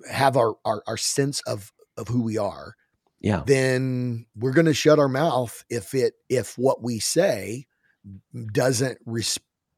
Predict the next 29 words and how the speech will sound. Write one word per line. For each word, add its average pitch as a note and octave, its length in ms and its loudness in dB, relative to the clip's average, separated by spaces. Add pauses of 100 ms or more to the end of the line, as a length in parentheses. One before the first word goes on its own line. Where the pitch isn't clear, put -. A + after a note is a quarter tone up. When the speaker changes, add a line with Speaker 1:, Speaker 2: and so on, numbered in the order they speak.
Speaker 1:
result A#2+ 640 0
in G#2+ 260 -6
people A2+ 280 -6
coming A2 260 -6
along G2+ 500 -6
and, F2+ 140 -10 (500)
and, A#2+ 260 -2
and, A#2+ 340 -4
you C3 220 -2
kn-, C3 120 -4
you C3+ 140 -2
know, G#2+ 320 0 (500)
and, A#2 320 -4
and, A2+ 400 -4
uh, G2+ 280 -4
validating G2+ 720 0
us. - 140 -6
And C3+ 100 -4
so C3+ 260 6 (400)
he C#3+ 60 0
said, C#3+ 160 8
"But D3+ 180 8
when C#3+ 160 2
our C3 120 2
reputation B2 520 0
is G2+ 140 -4
rooted B2 340 4
in A2+ 80 -2
our G#2 200 -4